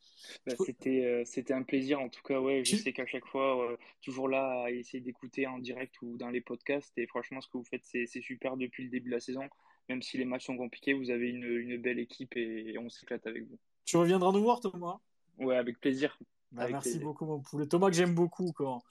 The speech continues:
Speaker 2: On s'est rencontrés il y a, il y a quelques temps maintenant et on est devenus copains. Donc, ça, ça m'a fait plaisir de te recevoir, Thomas. C'est,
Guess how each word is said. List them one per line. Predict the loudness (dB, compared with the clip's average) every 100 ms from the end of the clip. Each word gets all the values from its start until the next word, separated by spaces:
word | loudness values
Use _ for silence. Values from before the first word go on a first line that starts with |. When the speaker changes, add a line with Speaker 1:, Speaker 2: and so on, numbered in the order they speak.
| -16 -16 -10
Speaker 2:
On | -4
s'est | 0 2
rencontrés | 2 2 0 2
il | 4
y | 4
a, | 4 2
il | 4
y | 4
a | 6
quelques | 4 4 4
temps | 6 4
maintenant | 2 -4 -4
et | -4 -6
on | -6
est | -6
devenus | -6 -6 -2
copains. | -2 2 0
Donc, | 0 -8
ça, | -6 -4 -4
ça | -6
m'a | -2
fait | -2
plaisir | 2 2 4 2
de |
te | 2 2
recevoir, | 0 2 2 0 0
Thomas. | -4 -4
C'est, | -4 -8